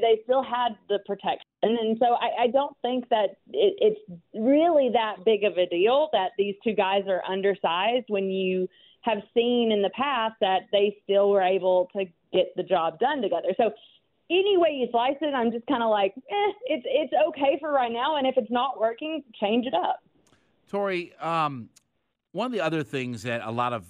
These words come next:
Speaker 2: you know, the pundits and stuff like that have written about and talked about is the idea of the Falcons need more wide receivers and things like that. And when I look at this offense,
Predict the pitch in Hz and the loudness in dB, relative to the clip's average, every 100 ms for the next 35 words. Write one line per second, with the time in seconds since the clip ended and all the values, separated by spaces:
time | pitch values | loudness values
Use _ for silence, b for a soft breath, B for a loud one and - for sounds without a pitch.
0 | 107 117 113 110 143 131 123 117 - 107 | -10 -8 -8 -8 -6 -6 -6 -10 -12 -14
1 | - 120 117 104 113 110 90 104 123 110 | -10 -10 -8 -10 -8 -8 -8 -8 -8 -10
2 | 98 110 110 110 104 95 92 _ _ _ | -8 -6 -6 -8 -12 -14 -16 _ _ _
3 | - 135 - 120 117 117 117 101 120 120 | -4 -4 -4 -8 -6 -6 -8 -10 -6 -6
4 | 120 101 113 117 87 113 110 107 _ _ | -6 -8 -8 -8 -8 -6 -6 -8 _ _
5 | _ - 117 143 135 135 120 104 127 120 | _ -14 -6 -4 -4 -6 -14 -10 -10 -8
6 | 107 117 117 107 113 113 104 - 127 104 | -10 -8 -6 -6 -6 -6 -10 -12 -10 -10
7 | 92 95 104 98 87 90 101 87 90 - | -14 -16 -14 -14 -16 -18 -16 -14 -16 -10
8 | 135 151 185 170 202 214 220 175 151 135 | -10 -6 -6 -4 -6 -6 -8 -6 -6 -6
9 | 131 127 - 92 85 - | -6 -6 -10 -18 -18 -20